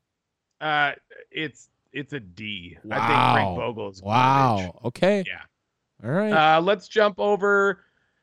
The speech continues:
Speaker 1: to, uh, let's jump to Detroit. Monty Williams. I, I mean, this is an A plus move,
Speaker 2: Yep.
Speaker 1: right?
Speaker 2: Yep.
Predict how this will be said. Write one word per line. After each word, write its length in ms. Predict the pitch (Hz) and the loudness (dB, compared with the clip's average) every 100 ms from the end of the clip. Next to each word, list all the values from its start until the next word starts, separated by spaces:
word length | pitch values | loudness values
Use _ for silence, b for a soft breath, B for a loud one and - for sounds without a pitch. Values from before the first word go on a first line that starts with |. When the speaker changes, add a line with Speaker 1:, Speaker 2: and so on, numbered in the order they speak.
| _ - | _ -2
Speaker 1:
to, 760 | 208 202 196 196 196 190 180 - | 2 2 4 4 6 8 6 4
uh, 160 | 262 | 2
let's 180 | 285 330 | 2 0
jump 280 | - 320 277 | 4 4 4
to 140 | 269 240 | 2 2
Detroit. 720 | 190 - - 117 113 107 - _ - | 0 -4 -2 0 0 -2 -10 _ 2
Monty 360 | 165 170 170 | 2 2 0
Williams. 760 | 147 127 120 117 113 110 - - _ _ - | -2 0 0 0 -4 -10 -14 -18 _ _ -2
I, 100 | 156 | 0
I 60 | 185 | 4
mean, 160 | 208 | 4
this 160 | 240 185 | 4 0
is 100 | 185 | -2
an 100 | 156 | 0
A 120 | 123 | 0
plus 380 | 104 120 85 - | 0 -4 -8 -8
move, 180 | 107 80 | -12 -4
Speaker 2:
Yep. 160 | 131 123 | 2 2
Speaker 1:
right? 180 | 107 104 _ | 0 -6 _
Speaker 2:
Yep. 180 | 117 | -4